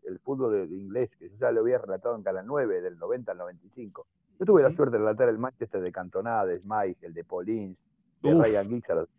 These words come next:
Speaker 1: seis años, de gordo Bruce, Dean Bruce, que era el líbero, el capitán del Manchester, que hoy dirige al Newcastle,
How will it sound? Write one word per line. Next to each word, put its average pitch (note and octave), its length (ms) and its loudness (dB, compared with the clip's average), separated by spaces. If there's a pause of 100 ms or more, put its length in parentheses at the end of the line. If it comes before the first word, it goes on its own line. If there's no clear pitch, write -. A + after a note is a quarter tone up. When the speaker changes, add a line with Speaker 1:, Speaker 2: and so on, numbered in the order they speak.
(100)
Speaker 1:
seis G2 240 -4
años, G2 460 2 (340)
de G2+ 320 2
gordo B2 340 6
Bruce, D3 320 6
Dean A2+ 200 -4
Bruce, C3+ 260 -2
que - 60 -6
era F#2+ 120 -4
el G2+ 80 -4
líbero, A#2+ 280 0
el F2+ 60 -4
capitán G2 380 -2
del G2+ 140 -4
Manchester, B2 340 -8
que F#2+ 80 -8
hoy F#2+ 60 -4
dirige F#2 260 -6
al E2+ 80 -8
Newcastle, G2 500 -2